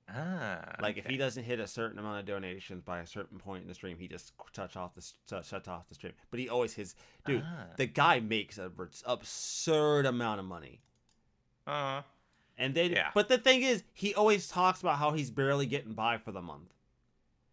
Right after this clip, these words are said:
Speaker 2: That's
Speaker 1: Uh-huh.
Speaker 2: like, that's like his big thing. The, d-, the dude makes an absurd amount of money, and everyone's like, "That's so scummy." And me personally, C D, me personally,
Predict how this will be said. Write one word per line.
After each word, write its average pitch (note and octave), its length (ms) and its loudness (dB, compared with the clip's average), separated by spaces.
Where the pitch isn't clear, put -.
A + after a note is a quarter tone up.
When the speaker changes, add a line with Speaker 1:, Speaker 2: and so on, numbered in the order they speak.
Speaker 2:
That's C3+ 180 2
Speaker 1:
Uh-huh. F2 260 -4
Speaker 2:
like, G#2+ 120 -8
that's C#3 100 -6
like D#3 120 -2
his C3+ 180 -2
big C#3+ 300 -6
thing. A2+ 240 -2
The, - 160 -6
d-, F#4+ 120 4
the E3+ 140 0
dude F3 500 0
makes D#3+ 400 2
an D#3+ 140 -2
absurd D3 680 0
amount G#2+ 280 -4
of F#2+ 60 -8
money, F2 340 -12
and E3 140 4
everyone's G3+ 400 4
like, D3+ 140 0
"That's C#3+ 180 2
so D#3+ 160 0
scummy." A#2 600 -2
And F#3 200 4
me A3+ 120 4
personally, A3 640 6
C B2+ 240 -4
D, B2 220 -4
me B3+ 240 2
personally, F#3 800 -2